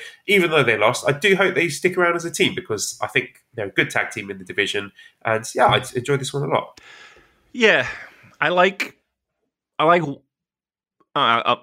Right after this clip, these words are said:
Speaker 2: uh, yes, I love the fact that, um, U-, United Empire retained. I th-, think they are a breath of fresh air. Um, I do think that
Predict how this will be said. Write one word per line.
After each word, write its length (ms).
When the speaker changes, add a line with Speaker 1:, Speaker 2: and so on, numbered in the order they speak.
Speaker 2:
uh, 80
yes, 300
I 60
love 400
the 120
fact 300
that, 260
um, 800
U-, 220
United 400
Empire 600
retained. 480
I 100
th-, 200
think 200
they 200
are 260
a 140
breath 480
of 80
fresh 320
air. 220
Um, 600
I 220
do 320
think 460
that 420